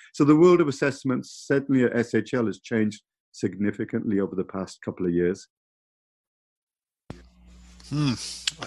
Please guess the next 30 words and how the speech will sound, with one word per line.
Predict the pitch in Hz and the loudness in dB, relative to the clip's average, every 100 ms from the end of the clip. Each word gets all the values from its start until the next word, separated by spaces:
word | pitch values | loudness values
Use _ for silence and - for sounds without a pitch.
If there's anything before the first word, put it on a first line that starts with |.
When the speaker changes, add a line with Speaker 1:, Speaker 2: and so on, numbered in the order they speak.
| - - | -18 -8
Speaker 2:
Well, | 135 | -2
not | 123 127 160 | 4 6 6
that | - 156 | 2 0
you | |
need | 143 135 | -2 -2
the | |
validation. | 110 113 120 110 98 - 92 107 - | 2 4 4 2 0 -2 -6 -10 -8
I | 117 | -4
wanna | 117 | -2
give | 110 107 | -2 -2
you | |
a | 104 | -2
little | 107 | -2
bit | 104 | -4
anyway, | 104 101 101 | -2 0 0
but | 110 | 0
not | 117 | 0
that | 127 113 | 0 -4
you | |
need | 117 139 | -2 0
it | 110 - | 0 0
for | - 110 | -2 -2
me, | 123 147 113 | 0 0 0
but | 104 107 101 | 2 0 0
we | 117 139 | -2 4
actually | 135 101 120 113 | 4 4 0 -2
did | 104 | 0
a | |
survey | - 123 139 95 92 101 - | 2 2 2 0 0 -6 -6
and | 113 110 107 104 101 - | -2 0 -2 -4 -6 -8